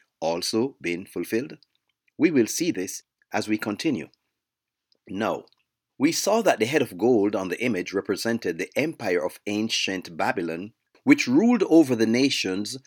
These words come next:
from six oh six B C to five thirty-eight B C. We also saw that Babylon was later conquered by the Medes and Persians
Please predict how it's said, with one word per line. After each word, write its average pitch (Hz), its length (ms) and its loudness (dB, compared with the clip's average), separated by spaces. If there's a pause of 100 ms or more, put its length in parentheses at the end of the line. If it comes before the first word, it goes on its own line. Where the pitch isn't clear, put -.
(160)
from 92 320 -2
six - 600 -2
oh 113 180 4
six - 560 -6 (220)
B 131 180 -2
C - 440 -6 (340)
to 123 80 2
five 196 400 -2
thirty-eight 107 500 2
B 92 140 -6
C. - 260 -10 (840)
We 127 160 6
also 220 360 4
saw 160 380 0
that 117 340 -10 (280)
Babylon 160 500 6
was 110 320 6
later 135 540 2
conquered 139 600 0
by 104 120 0
the 101 100 -2
Medes 120 400 0
and 104 220 -6
Persians 110 680 -4